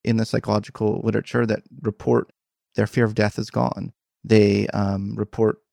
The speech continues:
h-, really new, newfound sense of meaning in life,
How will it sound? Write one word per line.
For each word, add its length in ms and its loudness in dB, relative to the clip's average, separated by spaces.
h-, 260 -12
really 600 0
new, 300 -2
newfound 440 -4
sense 180 -8
of 80 -8
meaning 320 0
in 80 -4
life, 440 -6